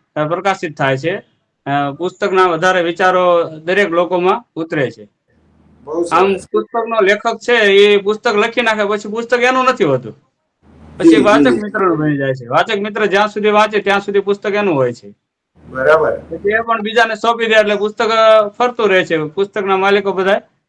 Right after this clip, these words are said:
Speaker 1: અલગ અલગ ફરતા રહે છે.
Speaker 2: જી, જી, જી,
Speaker 1: અને
Speaker 2: જી.
Speaker 1: એ રીતે પુસ્તક છે એ પોતાનો,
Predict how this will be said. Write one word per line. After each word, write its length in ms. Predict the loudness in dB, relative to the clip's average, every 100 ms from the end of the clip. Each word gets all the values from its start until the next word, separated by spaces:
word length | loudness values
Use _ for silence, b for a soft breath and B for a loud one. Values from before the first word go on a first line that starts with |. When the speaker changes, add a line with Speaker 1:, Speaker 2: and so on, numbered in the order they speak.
| -2
Speaker 1:
અલગ 180 | 0
અલગ 200 | 0 -2 -2
ફરતા 320 | -8 -2 -2
રહે 180 | -2 -8
છે. 140 | -14 -20 _ _ _
Speaker 2:
જી, 220 | -4 -2
જી, 300 | 0 2 2
જી, 280 | 2 0 0
Speaker 1:
અને 140 | -2 0
Speaker 2:
જી. 60 |
Speaker 1:
એ 40 | 0
રીતે 200 | 0 0
પુસ્તક 420 | -2 -2 -2 -4
છે 120 | 0
એ 100 | 2
પોતાનો, 680 | 2 2 2 2 2 0 -2